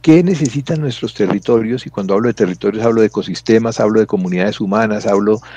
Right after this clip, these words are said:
de, de, de todo lo esencial de la vida que es prioritario en este momento, y es prioritario tener,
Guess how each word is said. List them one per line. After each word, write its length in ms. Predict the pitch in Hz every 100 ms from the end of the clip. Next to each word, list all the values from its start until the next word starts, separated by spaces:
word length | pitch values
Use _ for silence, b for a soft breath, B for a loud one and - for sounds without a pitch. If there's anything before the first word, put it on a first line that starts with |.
| B B
de, 480 | - 101 90 90 82 B B _ -
de, 140 | 95 92
de 220 | - 98
todo 240 | - 131
lo 100 | 156
esencial 640 | 147 - 104 95 139 139 147
de 100 | 147
la 140 | 113
vida 300 | 110 110 127
que 280 | - 139 143
es 120 | 139
prioritario 680 | - 147 131 113 120 117 127
en 60 |
este 200 | 113 -
momento, 500 | 120 123 156 95 - - b b b
y 100 | -
es 80 | 123
prioritario 800 | - 139 120 107 113 120 123 139 - b b _ -
tener, 480 | 110 104 117 120